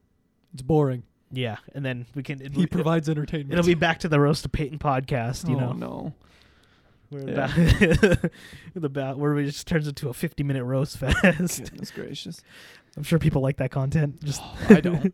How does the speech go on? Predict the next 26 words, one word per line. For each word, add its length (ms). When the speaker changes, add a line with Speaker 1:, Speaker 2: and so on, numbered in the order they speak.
Speaker 2:
<laughs> 80
Speaker 1:
I 440
have 160
to 180
edit 220
it. 100
I 40
have 100
to 80
listen 260
to 160
it 60
Speaker 2:
<laughs> 20
You, 80
Speaker 1:
twice. 260
Speaker 2:
oh 40
my 120
God, 380
you 80
do. 380
You 120
have 100
to 120
listen 440
us 200
ba-, 300